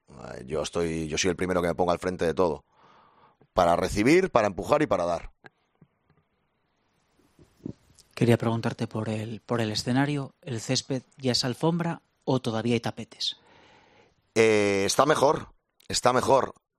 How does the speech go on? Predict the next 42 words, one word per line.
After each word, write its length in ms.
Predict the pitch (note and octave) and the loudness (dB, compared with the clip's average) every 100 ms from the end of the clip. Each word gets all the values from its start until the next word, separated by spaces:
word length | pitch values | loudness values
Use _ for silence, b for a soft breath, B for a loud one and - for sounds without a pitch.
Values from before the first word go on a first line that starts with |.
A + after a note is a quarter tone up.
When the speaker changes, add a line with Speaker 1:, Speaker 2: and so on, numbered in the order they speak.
| _ _ _ _ _ - | _ _ _ _ _ -8
Speaker 1:
Eh, 640 | F2+ E2+ E2 D#2+ D#2 D2+ | -6 -4 -4 -4 -4 -6
está 180 | D#2 G#2 | -2 0
bastante 340 | G#2 A#2 A2+ | 2 0 -2
mejor, 300 | G2 F#2 A2 | -2 0 0
eso, 680 | F#2+ - G#2+ G#2 G2+ G2 F2+ | 2 2 2 2 2 0 -2
eso 180 | F#2+ A2 | -4 -2
me 80 | A2 | -2
han 120 | G#2 | -4
dicho, 360 | F2+ - G2+ | -6 -4 0
¿eh? 200 | A#2 B2 | 2 0
Yo 120 | G2 G2+ | 2 2
lo 60 | |
veré 180 | G2+ G2+ | 4 2
esta 220 | G2 G2 | 0 -2
tarde, 420 | F#2+ B2 C3 D3+ - B B B B B _ | 2 2 4 0 -2 B B B B B _
pero 200 | G2 F#2 | 0 2
me 80 | G2 | 0
han 80 | |
dicho 200 | G2+ - | -2 -4
que 60 | F2+ | -4
está 160 | F#2 G2 | 0 0
bastante 300 | F#2 F#2+ F#2 | 0 -4 -6
mejor. 480 | F#2+ G#2+ D3+ D3+ A2 | -4 0 0 0 -8
Aparte 280 | - F2 F#2 | -14 -10 -6
del 160 | F2 | -6
clima, 320 | - G2+ F#2 | -6 -6 -6
pues 120 | F2 F2 | -6 -4
creo 200 | F#2+ F2 | -2 0
que 80 | |
ha 40 | F2 | 0
ayudado, 400 | F2 G2 A#2+ A2+ | 2 4 4 2
el 60 | |
trabajo 460 | F#2+ F2+ F#2 F2+ F2+ | 0 -2 -2 -4 -8
se, 400 | D#2 F2+ F2 E2 B B B B _ | -6 -6 -6 -8 B B B B _
se 220 | - F2+ | -4 -2
está, 1300 | E2+ - F#2+ F#2 F2 E2+ E2+ E2+ D#2+ D#2+ E2 E2 E2 E2 | -2 2 2 2 0 -2 -4 -6 -8 -10 -12 -16 -18 -16
bueno, 180 | F#2 G#2 | -16 -14
se 140 | F2+ | -12
está 140 | - | -6
haciendo 300 | E2+ F#2 F2 | -2 -2 -2
con 140 | E2 E2+ | -2 -4
mucha, 560 | F2 F2 E2 E2 E2 | -4 -2 0 -2 -4